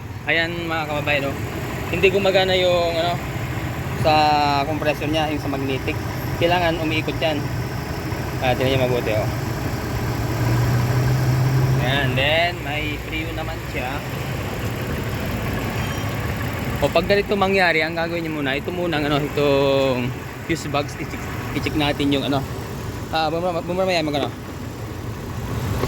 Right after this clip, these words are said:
Ito, ah, pagkabukas nito, titignan natin yung, ano, yung relay. So, ito, ito, ito na, mga kababayan, no?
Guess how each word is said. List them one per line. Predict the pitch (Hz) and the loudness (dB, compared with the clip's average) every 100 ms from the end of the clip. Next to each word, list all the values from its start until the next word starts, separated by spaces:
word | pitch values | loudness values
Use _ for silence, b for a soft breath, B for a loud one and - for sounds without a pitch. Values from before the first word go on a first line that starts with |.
| 117 | 2
Ito, | 139 127 117 | 4 2 0
ah, | 123 127 123 | 0 0 0
pagkabukas | 151 165 175 185 185 | 0 2 0 2 0
nito, | 196 - 175 175 180 - - - - - - - - - - | 0 0 0 0 -2 -6 -8 -8 -10 -10 -8 -8 -6 -6 -4
titignan | 147 151 156 165 | -2 0 2 2
natin | 156 156 160 | 2 0 0
yung, | 151 | 0
ano, | 156 156 | 0 0
yung | 147 143 143 139 143 151 160 - - - - - - - | 2 2 2 0 0 -2 -4 -6 -8 -10 -10 -10 -10 -2
relay. | 143 170 165 127 - | 0 2 2 0 -6
So, | - | -4
ito, | 135 147 123 | -2 -2 -2
ito, | - 139 | -4 -4
ito | 127 | -2
na, | 139 | -2
mga | 135 131 | 0 0
kababayan, | 127 127 | 0 0
no? | 120 | -2